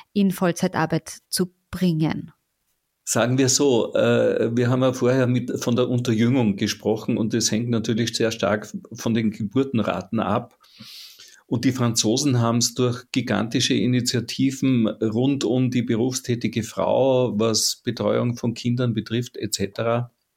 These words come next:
Speaker 2: geschafft, diese Geburtenraten deutlich zu erhöhen. Also in Österreich ist die Geburtenrate, was weiß ich, ich glaub, bei eins Komma vier. Zur Reproduktion der Gesellschaft, so viel zur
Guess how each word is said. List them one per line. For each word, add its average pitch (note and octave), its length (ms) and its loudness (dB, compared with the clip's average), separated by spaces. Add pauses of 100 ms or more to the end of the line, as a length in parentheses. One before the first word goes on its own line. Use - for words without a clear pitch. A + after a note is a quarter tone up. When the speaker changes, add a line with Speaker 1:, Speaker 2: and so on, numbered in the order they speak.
Speaker 2:
geschafft, A2+ 760 0
diese B2+ 240 0
Geburtenraten A#2 880 -2
deutlich G#2 440 -2
zu A2 120 0
erhöhen. F#2 520 0
Also - 260 -2
in G#2 100 2
Österreich G#2+ 480 0
ist A2 140 -6
die A2 60 -2
Geburtenrate, G#2+ 720 -2
was G2 180 -2
weiß - 160 -4
ich, A2 80 0
ich G#2 60 -4
glaub, G2+ 200 -4
bei G#2 140 -2
eins G2 220 -2
Komma G#2 220 0
vier. A#2 500 0 (460)
Zur A#2+ 160 -2
Reproduktion A2+ 760 0
der A#2+ 100 0
Gesellschaft, A#2+ 680 -2
so A2+ 140 -4
viel A2+ 220 -2
zur G2 420 -2